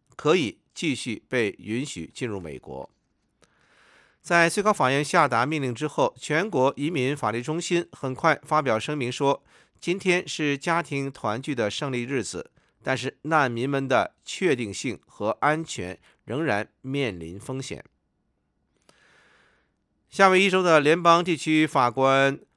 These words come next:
沃特森上星期做出的裁决还说，即使难民没有在美国的实质性的关系，只要他们获得安置机构的保证，就可以被美国接收。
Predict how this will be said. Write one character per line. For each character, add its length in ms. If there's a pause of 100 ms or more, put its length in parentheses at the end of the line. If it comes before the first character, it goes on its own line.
(100)
沃 160
特 100
森 300 (560)
上 240
星 120
期 200
做 260
出 100
的 300
裁 260
决 300
还 180
说， 380 (160)
即 180
使 320
难 160
民 300
没 160
有 160
在 300
美 260
国 140
的 180
实 240
质 140
性 160
的 100
关 180
系， 240
只 120
要 160
他 120
们 140
获 180
得 360
安 260
置 140
机 160
构 100
的 100
保 240
证， 200 (580)
就 240
可 160
以 180
被 260
美 280
国 180
接 220
收。 320